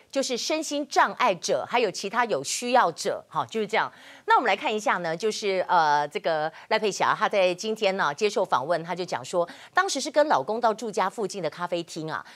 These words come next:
遇到小学同学作家杨照，杨照说：“哎，你在提倡好好说话，那我们要来找郭董一起研究。”结果没想到隔一天，隔一段时间，她就收到简讯说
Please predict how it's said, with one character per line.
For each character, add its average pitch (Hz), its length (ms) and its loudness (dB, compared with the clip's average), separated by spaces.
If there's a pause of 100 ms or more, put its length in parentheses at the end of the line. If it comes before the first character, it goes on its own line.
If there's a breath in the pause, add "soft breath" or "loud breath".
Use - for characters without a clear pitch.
(100)
遇 320 120 2
到 294 120 6
小 208 180 0
学 202 120 -2
同 180 200 -4
学 170 120 -2
作 208 160 -2
家 175 200 2
杨 143 260 -8
照， 143 240 2 (200 loud breath)
杨 277 140 2
照 370 140 2
说 349 220 4
：“哎， 381 120 -2 (120)
你 190 100 -4
在 311 140 2
提 226 180 -4
倡 277 160 -6
好 226 140 4
好 226 100 4
说 226 220 0
话， 226 260 4
那 320 100 0
我 226 140 0
们 175 100 -4
要 233 140 2
来 175 140 2
找 147 180 0
郭 214 180 0
董 160 160 -2
一 175 60 -4
起 165 180 -10
研 139 200 -4
究。” 185 200 2 (280 loud breath)
结 403 80 4
果 440 80 6
没 320 160 4
想 196 180 0
到 240 100 6
隔 214 220 0
一 240 140 -2
天， - 240 -14
隔 240 160 6
一 285 80 2
段 262 200 4
时 165 220 -6
间， 202 300 0
她 226 100 -2
就 220 100 -2
收 220 160 -2
到 208 140 4
简 135 240 -4
讯 185 160 -8
说 190 180 0